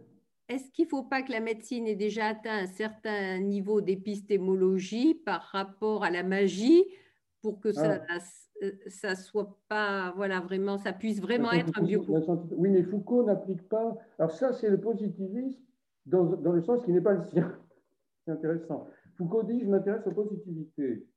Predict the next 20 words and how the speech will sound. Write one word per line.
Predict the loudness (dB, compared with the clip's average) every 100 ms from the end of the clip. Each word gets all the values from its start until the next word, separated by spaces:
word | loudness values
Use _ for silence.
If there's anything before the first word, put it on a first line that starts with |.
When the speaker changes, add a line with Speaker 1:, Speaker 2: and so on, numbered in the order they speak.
| _ _
Speaker 2:
Alors, | -10 -8 -4
il | -2
emploie | -2 0 0
le | 2
mot | 0
positiviste | -2 -6 -10 -10 -8 -10 -12 -8
et | -4
évidemment, | -2 0 0 0 0 -4 -4
il | -2 0
attire | -2 -2 -4 -2
sur | -2
lui | 0
le | 0
malentendu. | 2 2 0 -2 -4 -6 -14 _ _ _ _ _ _ _ -16
Parce | -6
que | -4 -4
ce | -8 -20 _ _ -2
que | 0
tu | 0 2
évoques, | 0 0 -2 -4 -10